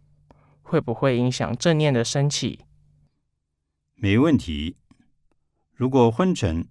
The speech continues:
Speaker 2: 可以坐椅子或换姿势，把决心提起来。
Speaker 1: 请问龙波，我的妄念很多。
Speaker 2: 妄想越多越好，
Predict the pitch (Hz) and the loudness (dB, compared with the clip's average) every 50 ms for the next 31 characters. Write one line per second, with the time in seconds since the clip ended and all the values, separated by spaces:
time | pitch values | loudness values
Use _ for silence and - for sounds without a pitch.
0 | _ - - - - 104 98 92 82 78 - 120 104 92 85 78 73 69 64 - | _ -20 -18 -8 -4 -2 0 0 -2 -2 -2 -2 -2 -2 -2 -4 -6 -10 -12 -10
1 | - 85 82 87 107 - _ _ _ _ _ - - 90 85 80 78 - - 101 | -8 -8 -8 -8 -10 -14 _ _ _ _ _ -8 -6 -6 -4 -6 -6 -6 -4 -4
2 | 87 85 87 - _ - - - 107 107 110 - 113 90 - - _ _ _ _ | -4 -4 -6 -10 _ -12 -8 -6 -4 -4 -4 -6 -8 -10 -10 -12 _ _ _ _
3 | _ _ _ _ _ _ _ _ _ - 87 80 80 78 78 76 - - 95 87 | _ _ _ _ _ _ _ _ _ -6 -4 -4 -4 -4 -6 -10 -8 -6 -4 -2
4 | 90 92 - 127 101 87 - _ _ _ - - 85 78 - - 71 62 65 - | -2 0 0 0 -2 -2 -4 _ _ _ -12 -10 -10 -8 -8 -8 -8 -8 -12 -16
5 | - _ _ _ _ _ _ _ _ _ _ _ _ _ _ _ _ _ _ _ | -20 _ _ _ _ _ _ _ _ _ _ _ _ _ _ _ _ _ _ _
6 | _ _ _ _ _ _ _ _ _ _ _ - - - 123 117 113 123 135 131 | _ _ _ _ _ _ _ _ _ _ _ -18 -10 -6 -4 -2 0 0 0 0
7 | 120 117 120 120 - 160 165 165 165 165 170 - _ _ _ _ _ _ _ _ | 0 0 -2 -2 0 2 4 4 4 2 0 -4 _ _ _ _ _ _ _ _
8 | - - - - - - 117 135 147 147 147 151 143 135 131 117 - - - 135 | -10 -8 -6 -4 -4 -2 0 2 2 2 2 2 0 0 -2 -4 -6 -6 -2 0
9 | 135 139 143 151 147 - - _ _ _ _ _ _ _ _ _ _ _ _ _ | 2 2 0 0 -2 -8 -16 _ _ _ _ _ _ _ _ _ _ _ _ _
10 | _ _ _ _ _ _ _ _ _ _ _ _ _ _ _ _ _ _ _ _ | _ _ _ _ _ _ _ _ _ _ _ _ _ _ _ _ _ _ _ _
11 | _ _ - 185 175 147 120 - 113 95 95 92 92 95 107 131 131 117 107 123 | _ _ -2 0 2 2 2 2 2 2 2 0 0 0 2 2 2 2 2 2
12 | 120 120 123 135 131 - - 127 123 95 - - 95 76 71 - | 2 2 2 2 0 0 0 2 2 2 0 -4 -8 -10 -10 -12